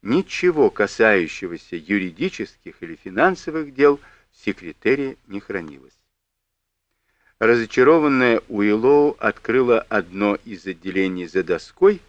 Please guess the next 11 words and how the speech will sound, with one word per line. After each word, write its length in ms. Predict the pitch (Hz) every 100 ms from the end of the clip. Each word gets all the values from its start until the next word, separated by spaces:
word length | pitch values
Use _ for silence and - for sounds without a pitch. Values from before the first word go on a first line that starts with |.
| _ _ _ _ _
и 120 | 113
вынула 400 | 127 226 208 196
оттуда 420 | 170 - 196 175
аккуратную 680 | 151 - 135 170 - - 156
стопку 500 | - - 156 - 135
пищи 400 | - 147 - -
и 40 |
бумаги 720 | 139 156 139 98 80 85 80 - _
со 220 | _ 110
штемпелем 720 | 98 - 143 160 - 147 143 120
владелицы. 920 | 95 104 135 92 78 69 _ _ 73